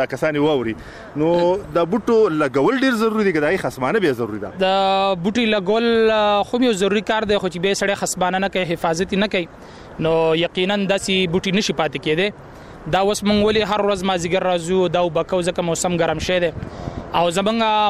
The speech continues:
Speaker 2: محکمې چې دی، اول خو بوټي نه لګوي، که ولګوي، زه تا، تاسو ته په ریکارډ سره وایم، که هغو پنځ هزار ولګوي، په پنځ هزار کې د هغو صرف، آ، پنځوس بوټي خپل بیا وښیي چې دا موږ لګولي وو. په پنځ هزار کې پچاس چې دی، نو دا،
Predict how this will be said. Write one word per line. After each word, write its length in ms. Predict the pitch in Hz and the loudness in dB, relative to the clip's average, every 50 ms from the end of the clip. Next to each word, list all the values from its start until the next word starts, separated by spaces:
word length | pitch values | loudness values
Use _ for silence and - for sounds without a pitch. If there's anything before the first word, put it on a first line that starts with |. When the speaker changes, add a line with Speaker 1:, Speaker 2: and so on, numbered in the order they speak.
| 196 190 | 0 -2
Speaker 2:
محکمې 360 | 185 - - 202 190 208 220 - | -4 -2 -2 -2 0 0 -2 0
چې 80 | 214 214 202 | 0 0 0
دی، 120 | 214 208 208 214 208 208 208 208 208 196 - - 185 | 2 2 2 2 2 2 2 0 0 -2 -2 -2 0
اول 240 | 185 185 202 208 202 | 0 2 2 0 0
خو 140 | - 196 180 | 0 0 0
بوټي 280 | 165 196 190 214 202 | 0 -2 -2 0 -2
نه 80 | 185 202 | 0 0
لګوي، 300 | 208 208 202 208 196 202 196 | 0 0 0 0 0 0 0
که 60 | 196 | 0
ولګوي، 500 | 185 180 190 202 208 202 175 175 175 175 180 - - - - - - - - - - - - - | 0 0 2 0 0 0 0 -2 -2 -2 -6 -8 -12 -12 -10 -10 -10 -10 -8 -8 -8 -6 -4 -2
زه 80 | 180 196 | -2 0
تا، 180 | - 226 220 214 - | 2 2 0 2 0
تاسو 220 | 226 214 - - | -2 -2 -2 -2
ته 120 | - 208 208 208 208 208 208 208 208 202 - - | 0 0 2 2 2 2 2 2 0 -2 -2 -4
په 80 | 196 175 180 | -2 -2 -2
ریکارډ 260 | 156 - 220 220 208 - | -2 -2 -2 -2 -2 -2
سره 140 | - 185 175 175 | -2 0 0 0
وایم، 160 | 185 190 190 190 190 190 - - - - - - | 0 0 0 0 0 -2 -4 -8 -16 -18 -8 -4
که 80 | 190 | 0
هغو 220 | 180 175 175 202 196 - - | 0 2 2 0 0 0 0
پنځ 200 | 214 214 - 196 | -2 -2 -2 -2
هزار 220 | 180 175 190 185 | -2 0 0 0
ولګوي، 300 | 185 196 208 202 180 170 160 175 | 0 0 0 0 0 -2 -2 -2
په 60 | - - | -2 -2
پنځ 200 | 202 208 202 196 | -2 -2 -2 -2
هزار 220 | 185 190 202 208 | 0 0 0 0
کې 100 | 196 190 | 0 0
د 80 | 180 175 | 0 0
هغو 220 | 170 170 175 185 | 2 2 0 0
صرف، 340 | 190 - - 220 226 - - - - - - - - - - - - - - - - | -2 -2 -2 -2 -2 -2 -6 -12 -18 -18 -16 -18 -18 -16 -18 -16 -16 -12 -10 -6 -2
آ، 220 | - 160 160 160 - - | 0 2 2 0 0 0
پنځوس 380 | 180 175 175 170 202 233 - 190 180 | -2 -2 0 0 0 0 0 0 0
بوټي 160 | 208 202 196 - | 0 0 0 -2
خپل 300 | - - 202 196 190 185 170 165 | -2 -2 0 0 0 -2 -2 -2
بیا 180 | 185 185 185 | -2 0 0
وښیي 280 | 180 185 196 - 202 185 | 2 0 0 0 -2 -4
چې 120 | - 180 156 180 | -4 -4 -2 0
دا 80 | 180 180 175 | 0 0 0
موږ 140 | 170 180 180 175 | 0 -2 0 0
لګولي 320 | 170 160 160 180 185 190 202 | 0 2 2 2 2 2 0
وو. 80 | 202 190 - | 0 -2 -4
په 40 | - - | -4 -4
پنځ 220 | 190 185 190 - | -2 -2 -2 -2
هزار 200 | 180 165 185 185 175 156 | -2 -2 0 -2 -2 -4
کې 60 | 170 - - - - - - - 170 - - | -6 -8 -8 -12 -12 -12 -8 -6 -6 -4 -2
پچاس 380 | - 175 - 233 240 226 - - | -4 -2 0 0 -2 -2 -2 -4
چې 60 | - 185 | -2 -2
دی، 100 | 180 196 | 0 0
نو 100 | 196 180 | 0 0
دا، 180 | 160 180 180 | 0 0 0